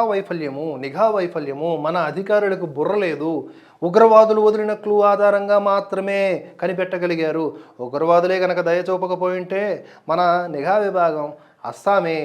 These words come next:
అనేలాగా మాట్లాడారు. వీళ్ళకి దేశం పట్ల, మన అధికారుల పట్ల ఏమాత్రం రెస్పెక్ట్ ఉండదని ఇలాంటి సందర్భాల్లో తేలిపోతూ ఉంటుంది.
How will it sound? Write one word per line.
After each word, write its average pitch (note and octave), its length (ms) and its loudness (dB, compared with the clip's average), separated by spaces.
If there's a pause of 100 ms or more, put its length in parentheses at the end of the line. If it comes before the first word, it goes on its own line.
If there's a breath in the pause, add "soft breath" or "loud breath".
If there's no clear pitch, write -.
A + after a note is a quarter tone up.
(240)
అనేలాగా E3 360 -4 (100)
మాట్లాడారు. C3+ 420 -10 (360 soft breath)
వీళ్ళకి F#3+ 220 -2 (100)
దేశం G3+ 260 -4
పట్ల, D3+ 260 -2 (200)
మన C3 160 -6
అధికారుల F3+ 400 2
పట్ల D3+ 180 -4 (180)
ఏమాత్రం A3+ 440 -6 (100)
రెస్పెక్ట్ - 400 -14
ఉండదని C#3 280 -10 (320 loud breath)
ఇలాంటి F3 280 -2
సందర్భాల్లో C#3+ 500 -8
తేలిపోతూ A#2+ 480 -14
ఉంటుంది. A2+ 240 -18